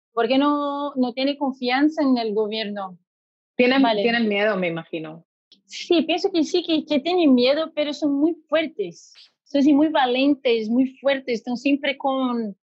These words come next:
Speaker 1: una fuerza que no sé de dónde viene, siempre hablando mucho, siempre muy,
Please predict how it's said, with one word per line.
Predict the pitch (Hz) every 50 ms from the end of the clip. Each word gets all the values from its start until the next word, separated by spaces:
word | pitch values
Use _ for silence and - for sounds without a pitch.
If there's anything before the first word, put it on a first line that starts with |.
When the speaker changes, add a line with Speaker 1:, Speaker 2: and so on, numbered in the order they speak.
| _ _ _ _ _ _
Speaker 1:
una | - 233 240 247 247 240 240
fuerza | - 247 262 269 294 320 302
que | 302 269
no | 262 262
sé | 254 277
de | 285 294 285 277
dónde | 277 285 311 302 269 254
viene, | 240 240 262 277 277 262 233 220
siempre | 214 - 269 277 285
hablando | 262 247 214 220 254 254 277 285 269 254 254
mucho, | 254 269 269 277 277 269 - - 294 254 240
siempre | 240 - 269 269 269 277 262 254
muy, | 254 254 262 269 269 262 262 247 226 -